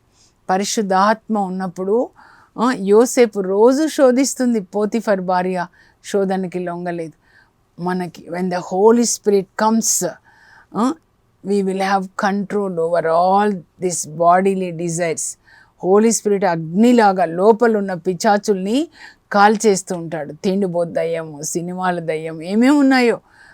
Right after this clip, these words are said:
ధనాశ, మనలో దాగి ఉన్నవన్నీ కాల్చేస్తూ ఉంటాడనమాట. "నా చట్టాలు మీలో రాసి మీరు వాటిని పాటించేలాగా చేస్తాను."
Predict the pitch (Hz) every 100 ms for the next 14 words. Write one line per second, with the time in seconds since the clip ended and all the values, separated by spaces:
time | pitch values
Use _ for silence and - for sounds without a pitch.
0 | _ 170 185 196 196 - 185 170 175 185
1 | 185 170 175 180 220 233 214 185 151 165
2 | 208 247 - 196 185 180 185 - 180 170
3 | 165 160 156 135 143 - _ _ _ -
4 | - _ - 202 202 185 214 190 _ 262
5 | 277 277 233 220 208 190 180 190 214 233
6 | 202 185 180 175 185 208 294 - _ _
7 | _ 190 190 196 190 - 175 165 165 165
8 | 160 160 - 165